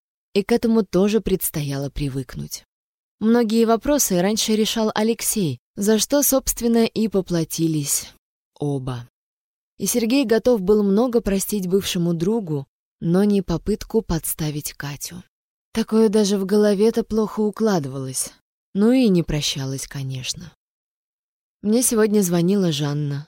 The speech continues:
спокойно сообщила Катя. «Да? И что она хотела?» удивился Сергей. «Просила не наказывать мужа за то, что подбросил мне наркотики».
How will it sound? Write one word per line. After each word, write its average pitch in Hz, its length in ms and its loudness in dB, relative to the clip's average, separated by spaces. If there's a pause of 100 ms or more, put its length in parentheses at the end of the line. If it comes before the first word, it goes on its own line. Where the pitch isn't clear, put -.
(120)
спокойно 156 540 -6
сообщила 147 580 -8
Катя. 139 460 -14 (540)
«Да? 143 400 -6 (580)
И 165 100 -2
что 208 180 2
она 202 180 2
хотела?» 143 540 -4
удивился 165 560 -2
Сергей. 160 560 -6 (680)
«Просила 220 440 2
не 214 160 4
наказывать 202 640 0
мужа 190 340 2
за 170 220 -2
то, 202 180 -8
что 185 180 -6
подбросил 156 640 -4
мне 143 220 -4
наркотики». 143 840 -12